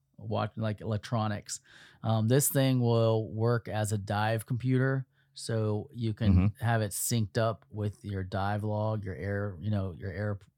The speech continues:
Speaker 1: all, all the, all the stuff that's related to that. Um, not your air gauges and stuff, but, like, your, like, your dive computer, how long you've been down,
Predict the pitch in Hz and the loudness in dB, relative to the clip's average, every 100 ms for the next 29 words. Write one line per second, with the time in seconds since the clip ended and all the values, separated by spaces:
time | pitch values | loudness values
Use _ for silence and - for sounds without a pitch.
0 | - 101 104 98 113 110 76 107 110 98 | -10 -6 -4 -2 -4 -4 -4 -4 -4 -6
1 | 104 92 95 - 98 98 98 92 87 95 | -6 -8 -10 -10 -6 -6 -6 -8 -6 -4
2 | 98 95 - _ _ _ _ _ 101 92 | -4 -6 -10 _ _ _ _ _ -6 -4
3 | 92 87 87 120 120 110 101 98 98 95 | -6 -8 -4 -2 0 2 0 0 -2 -4
4 | 101 95 - 87 90 92 90 95 95 - | -4 -6 -4 -6 -4 -6 -4 -8 -10 -6
5 | 104 101 98 104 104 104 107 104 95 92 | -4 -4 -8 -6 -4 -2 -2 -2 -4 -2
6 | 107 104 104 101 104 101 104 104 107 107 | 0 2 2 2 0 0 -2 0 0 -2